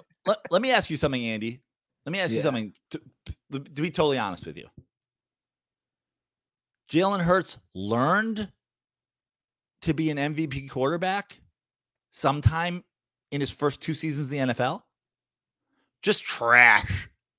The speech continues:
Speaker 1: Just terrible. Just turning the ball over.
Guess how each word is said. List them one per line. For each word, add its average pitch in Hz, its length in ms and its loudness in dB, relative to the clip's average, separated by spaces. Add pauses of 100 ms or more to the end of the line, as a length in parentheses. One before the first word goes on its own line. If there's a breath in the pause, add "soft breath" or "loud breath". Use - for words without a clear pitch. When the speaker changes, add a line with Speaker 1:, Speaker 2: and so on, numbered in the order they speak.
(540)
Speaker 1:
Just 453 240 6
terrible. 139 800 8 (240)
Just - 200 -8
turning 214 300 2
the 190 80 4
ball 151 380 10
over. 113 340 4